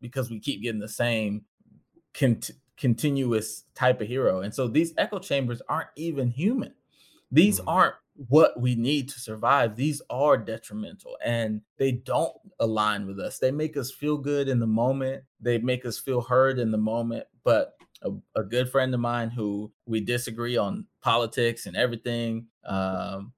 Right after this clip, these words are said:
Speaker 1: but he told me people like to hear their own opinion come out of your mouth.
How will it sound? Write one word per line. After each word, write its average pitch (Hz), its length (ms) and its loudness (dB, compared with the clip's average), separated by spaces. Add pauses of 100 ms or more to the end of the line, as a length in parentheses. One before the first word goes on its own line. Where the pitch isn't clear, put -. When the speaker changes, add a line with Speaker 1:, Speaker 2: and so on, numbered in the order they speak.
(140)
Speaker 1:
but 113 400 4 (100)
he 139 200 0
told 165 300 4
me 110 320 -4 (140)
people 147 340 -2
like 127 280 2
to 127 100 -10
hear 107 400 -4
their 101 360 -2
own 131 220 0
opinion 101 520 -4
come 107 200 -4
out 98 160 -4
of 90 60 -12
your 90 160 -14
mouth. 82 180 -18